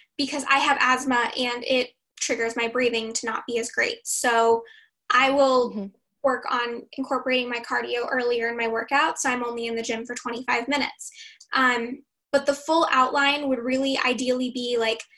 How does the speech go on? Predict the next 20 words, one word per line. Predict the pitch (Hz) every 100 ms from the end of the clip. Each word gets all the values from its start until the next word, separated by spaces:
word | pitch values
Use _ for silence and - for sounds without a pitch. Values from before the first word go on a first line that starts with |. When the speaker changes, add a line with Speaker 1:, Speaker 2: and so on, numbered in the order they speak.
| _ _ _
Speaker 1:
five | - 269 277
to | 277
ten | 311 285
minutes | 277 277 277
of | 269
a |
warm | 269 233 233 233
up, | 233 233 - _ _ _ _ _ -
twenty | - 269 277
to | 294 285
twenty-five | 285 269 269 247 247
minutes | 247 247 254
of | 233
resistance | 233 226 - 254 233 -
training, | 254 247 247 247 254 254 _ _ _ _ _
five | - 269 262
to | 285
ten | 262 277 277 269
minutes | 262 254 247 - -
of | 262 254 254